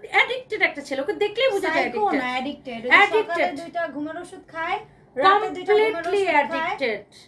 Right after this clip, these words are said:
Speaker 2: আমি তো
Speaker 1: আমি কি
Speaker 2: পোস্ট
Speaker 1: ওনাকে দেখে আমি ফার্স্টে বলছি, আপনি এই, এই, এই, এই ছামড়ারে কেমনে বিয়ে করলেন? ওর মতো একটা থার্ড ক্লাস একটা ছেলে, দেখলেই বোঝা যায় যে থার্ড ক্লাস ছেলে।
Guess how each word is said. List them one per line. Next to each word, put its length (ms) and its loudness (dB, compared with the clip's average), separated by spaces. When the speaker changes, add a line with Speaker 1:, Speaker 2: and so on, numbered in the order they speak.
Speaker 2:
আমি 220 -6
তো 60 -4
Speaker 1:
আমি 240 6
কি 80 0
Speaker 2:
পোস্ট 280 4
Speaker 1:
ওনাকে 260 4
দেখে 280 -2
আমি 160 0
ফার্স্টে 320 -4
বলছি, 240 -6
আপনি 200 -6
এই, 220 -10
এই, 200 -8
এই, 180 -6
এই 220 -8
ছামড়ারে 380 -2
কেমনে 240 -6
বিয়ে 180 -8
করলেন? 300 -10
ওর 120 -6
মতো 200 -8
একটা 140 -14
থার্ড 180 -6
ক্লাস 220 -10
একটা 160 -14
ছেলে, 220 -12
দেখলেই 360 -4
বোঝা 200 -8
যায় 160 -8
যে 80 -10
থার্ড 220 -10
ক্লাস 220 -12
ছেলে। 220 -16